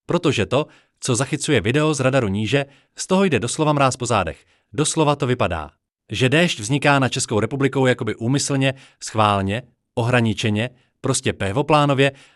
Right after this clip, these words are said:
anebo diplomaticky řečeno nezrovna přirozeně. V naší redakci jsme video sestavili z datových snímků meteorologického radaru Č H M U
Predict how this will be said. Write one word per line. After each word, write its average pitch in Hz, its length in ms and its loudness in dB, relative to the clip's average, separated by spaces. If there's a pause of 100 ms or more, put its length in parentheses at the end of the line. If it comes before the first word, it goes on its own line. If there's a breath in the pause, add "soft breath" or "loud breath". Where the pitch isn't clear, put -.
anebo 120 280 0
diplomaticky 165 600 -2
řečeno 135 340 -2 (220 loud breath)
nezrovna 131 400 0
přirozeně. 104 500 -4 (1300)
V 110 40 -6
naší 120 220 0
redakci 156 380 2
jsme 117 180 0
video 135 260 2
sestavili 131 440 0
z - 20 -4
datových 110 300 -4
snímků 127 320 -2
meteorologického 143 840 0
radaru 117 260 2
Č 98 200 -4
H 101 220 2
M 107 180 -4
U 104 140 -4